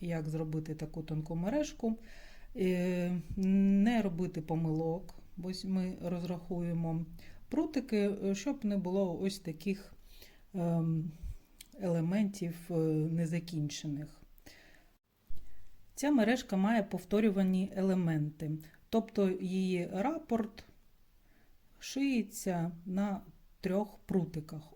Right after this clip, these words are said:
Ось у нас прутик раз, ось два, ось три. Ось у нас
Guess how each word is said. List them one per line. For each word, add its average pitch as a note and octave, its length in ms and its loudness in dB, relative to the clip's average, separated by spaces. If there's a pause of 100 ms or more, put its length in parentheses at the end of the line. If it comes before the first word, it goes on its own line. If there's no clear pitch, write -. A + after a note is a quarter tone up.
Ось F#3 260 -2
у E3+ 60 -2
нас D#3 220 -2
прутик - 580 -2
раз, G#3 520 -2
ось E3 220 -2
два, E3+ 440 -2 (100)
ось G#3 260 -2
три. D#3+ 400 -2 (1600)
Ось A3+ 300 2
у G#3 80 2
нас G3 340 0